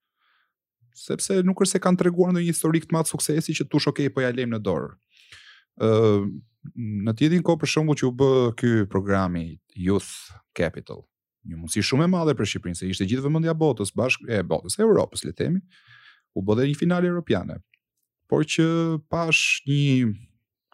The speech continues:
klientelizëm shumë të hapur, do thoja, në lidhje me dhënien e eventeve, s'kishin atë,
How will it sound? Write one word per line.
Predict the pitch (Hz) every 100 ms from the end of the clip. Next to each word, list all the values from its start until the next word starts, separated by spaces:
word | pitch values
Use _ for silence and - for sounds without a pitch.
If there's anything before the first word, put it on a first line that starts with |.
| _
klientelizëm | - 110 104 120 113
shumë | 104 120
të | 117
hapur, | 120 123 123
do | 113
thoja, | 123 123
në | 117
lidhje | 107 120 113
me | 113 104 101 95 90 95
dhënien | 104 104 98
e | 95
eventeve, | 95 92 90 87 90 90 98 _ _ _ _ _ _ _
s'kishin | - - - - 113 - 107
atë, | 104 101 110